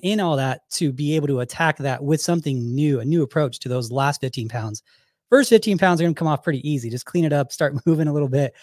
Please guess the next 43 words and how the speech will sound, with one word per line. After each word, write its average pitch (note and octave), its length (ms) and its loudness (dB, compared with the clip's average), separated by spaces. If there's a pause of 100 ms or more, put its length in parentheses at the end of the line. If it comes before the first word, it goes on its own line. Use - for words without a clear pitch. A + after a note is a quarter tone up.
(360)
You're F#3 120 2
gonna, D#3+ 80 6
you'll D3 100 0
probably F3 180 4
lose D#3+ 180 4
five D3+ 280 0
your C#3+ 100 0
first D3+ 200 0
couple B2+ 200 -2
of C3+ 40 -4
weeks. D3+ 220 -4
And C#3 100 -2
then F3+ 120 4
it's, E3 180 2 (400)
"Okay, D#3 320 2
now E3+ 240 0
do G3 120 4
I E3+ 100 2
still F#3 280 -2
have E3 320 -2
room F3 300 0
left B2 400 -4 (520)
in D#3+ 140 2
those C#3+ 240 0
next D3+ 220 0
fifteen C3+ 300 -4
pounds?" C3 240 -4
If A#2+ 100 -8
I F#3 100 4
just G#3+ 220 -2
turned F#3 240 0
the C3 60 -6
page, C#3+ 500 -4 (640)
ate F3+ 180 0
twelve E3+ 200 2
hundred D3+ 200 0
calories D3 320 2
and C3 80 -2
did C#3 180 -2
two D3+ 140 0
hours C3 160 0
of A#2+ 60 -8
cardio, B2 480 -2